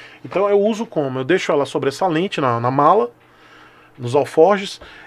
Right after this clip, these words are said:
e quando chove, porque aqui, aqui, na, aqui no, no Nordeste não faz frio. Então quando chove eu uso ela pra não ficar empapada a minha mão. E pro sul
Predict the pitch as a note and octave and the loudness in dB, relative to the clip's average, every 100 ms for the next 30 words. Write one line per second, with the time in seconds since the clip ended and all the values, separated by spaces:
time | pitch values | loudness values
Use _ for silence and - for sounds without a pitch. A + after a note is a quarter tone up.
0 | - - D#3 F3 F3 E3 D#3+ D3+ C#3+ C3 | -12 -6 -4 -2 -2 -2 0 2 2 0
1 | A#2+ - E3 G3 - - D#3+ G3 E3 A#2 | -4 -4 -2 -2 -2 4 6 6 4 -2
2 | E3+ - A3+ - - B3+ B3 - - C4 | -4 -2 -4 -6 -6 -4 -4 -8 -10 -4
3 | A#3+ E3+ C#3 C3 B2 C#3+ - G#3 - A3 | -2 0 0 0 2 2 2 0 0 -2
4 | - - C3+ G#2+ _ _ _ _ - B2+ | -2 -2 -2 -4 _ _ _ _ -8 -6
5 | E3 G#3+ A3+ - F3+ F#3 A3 F#3+ F#3 F#3+ | -4 -2 -2 2 4 6 6 4 0 0
6 | D#3 F3 G3 - E3 D#3 - - _ C3 | 2 0 -4 -2 -2 -2 -8 -20 _ -2
7 | D#3 - D3+ D3+ - E3+ - C#3 C3+ D#3 | -2 0 0 0 -4 -6 -2 0 0 0
8 | F#3 A#2+ G2 - _ - - _ _ _ | -2 -4 -8 -14 _ -20 -20 _ _ _
9 | - - - - - - - C#3+ D#3 G3 | -20 -20 -18 -18 -20 -12 -2 0 0 0
10 | G3 - F3 G3+ | -2 -2 -2 -4